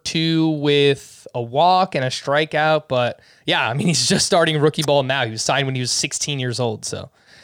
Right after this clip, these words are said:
uh, people have labeled him the next Mike Trout, which is, like, completely unrealistic and unfair to him, but he's apparently this crazy level athlete,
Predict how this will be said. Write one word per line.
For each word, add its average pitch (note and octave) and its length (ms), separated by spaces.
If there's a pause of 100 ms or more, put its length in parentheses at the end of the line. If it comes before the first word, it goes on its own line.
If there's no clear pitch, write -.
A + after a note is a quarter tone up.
(220)
uh, G#2+ 240 (100)
people F3 480 (260)
have C#3+ 220
labeled E3 360
him D3+ 240
the A#2+ 60
next C3+ 220
Mike A#2+ 200
Trout, C#3 320
which B2+ 160
is, A#2 80
like, A2+ 160
completely C#3 880
unrealistic C3 720
and A#2 100
unfair B2+ 460
to C3 140
him, B2+ 240
but A#2 260
he's D3 400 (220)
apparently C3 320
this A#2 160
crazy C#3+ 480
level B2 260
athlete, A#2+ 600